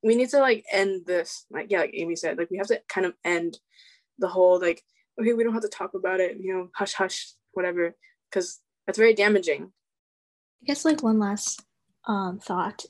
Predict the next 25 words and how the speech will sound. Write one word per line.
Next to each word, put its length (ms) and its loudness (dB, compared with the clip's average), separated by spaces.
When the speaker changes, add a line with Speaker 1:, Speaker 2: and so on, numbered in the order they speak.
Speaker 2:
If 320 0
anything 580 2
that 140 -2
we 100 2
said 540 -4
in 400 -2
this 320 -4
episode, 480 0
you're, 140 0
like, 180 -4
not 180 -2
convinced, 540 -2
again, 340 -2
of 40 -10
course, 220 -2
we'll 100 0
link 360 0
all 140 -2
of 40 -4
our 80 -4
sources, 560 -4
but 100 0
also 300 -2
understand 580 -2
that 220 -10